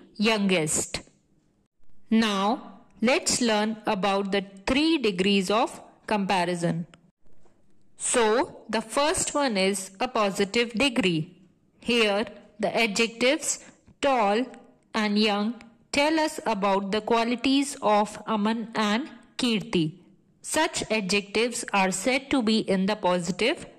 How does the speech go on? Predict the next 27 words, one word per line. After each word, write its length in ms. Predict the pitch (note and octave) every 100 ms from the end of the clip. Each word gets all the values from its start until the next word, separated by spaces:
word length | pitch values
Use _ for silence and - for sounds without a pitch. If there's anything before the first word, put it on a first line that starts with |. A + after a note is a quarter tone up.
| _
degree. 520 | A3 F#3 F3+ D#3 D#3 - _ _ _ _ - - - - _ - - - - -
The 220 | F#3+ A3 A3+
adjectives 960 | G#3+ G3 G#3 G3+ - B3+ D#4+ - - - - _
taller 540 | A#3+ G#3+ G3 G3+ A3 D4 - - _
and 300 | A#3+ D4 D#4+
younger 520 | B3 G#3+ F#3 F#3 G3 - - - -
help 400 | A#3+ A3 C4+ -
us 400 | G#3 A3 - -
to 160 | A#3+
make 260 | G#3+ A3 G#3+
comparisons 960 | A3+ G3+ G3+ F#3+ G3 G3+ A#3 C#4+ - - -
between 640 | A3+ - A3 A#3 D#4 -
two 200 | - C#4
people 480 | D4+ C4 G3+ G#3 G#3
or 200 | G#3 A#3+ - - - _ -
things. 480 | G#3 E3+ D#3+ - - - -
As 300 | F#3 G3+ G3+
you 160 | G#3 A3
saw, 340 | G#3+ A#3 A#3
we 180 | C#4 A#3+
made 280 | G3+ G#3+ G#3
comparison 760 | A3 F#3+ F#3+ F3 G3 G#3+ B3
and 160 | C4 G3+
we 80 | G3+
used 640 | F#3+ G#3 C4 E4+ - -
taller 340 | A3 F#3+ F#3 G#3
and 260 | G#3 A#3